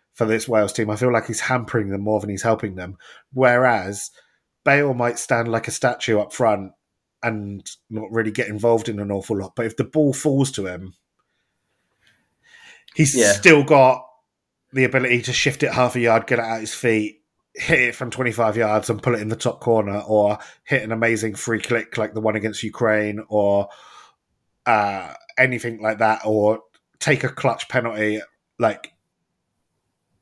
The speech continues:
Speaker 1: in a moment where you need him, I feel you could still, he'll still give you a moment. I'd still be playing him, but I think that I'm not sure what Ramsey's offering them. I feel like it's
Speaker 2: No, I
Speaker 1: almost
Speaker 2: think
Speaker 1: like playing
Speaker 2: it's
Speaker 1: with ten men.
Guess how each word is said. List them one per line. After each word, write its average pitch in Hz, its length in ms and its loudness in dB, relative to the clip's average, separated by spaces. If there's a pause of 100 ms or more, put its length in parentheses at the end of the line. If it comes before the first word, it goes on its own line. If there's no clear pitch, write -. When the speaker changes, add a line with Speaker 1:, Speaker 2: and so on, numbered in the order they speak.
(160)
Speaker 1:
in 151 140 4
a 147 60 6
moment 139 340 2
where 127 100 2
you 123 120 -2
need 127 220 0
him, 113 100 4
I 110 80 4
feel 120 240 -2
you 117 100 -4
could 110 160 -10
still, - 340 -2
he'll 135 220 2
still 151 240 0
give 135 200 2
you 127 120 4
a 117 80 4
moment. 127 540 0 (540)
I'd 120 160 0
still - 220 0
be 117 120 2
playing 113 300 0
him, 113 120 -6
but 107 180 -6
I 110 80 -10
think 135 220 -6
that 113 220 -4 (1120)
I'm 117 120 -6
not 147 120 0
sure 123 200 2
what 117 160 2
Ramsey's 113 360 -2
offering 123 340 -2
them. 98 120 -8
I 98 60 -6
feel 120 180 -2
like 110 180 0
it's 113 120 -8
Speaker 2:
No, 117 80 -4
I 117 160 0
Speaker 1:
almost 139 220 4
Speaker 2:
think 131 100 4
Speaker 1:
like - 60 -10
playing 127 140 4
Speaker 2:
it's 117 80 -2
Speaker 1:
with 123 100 -2
ten 123 200 0
men. 123 260 -4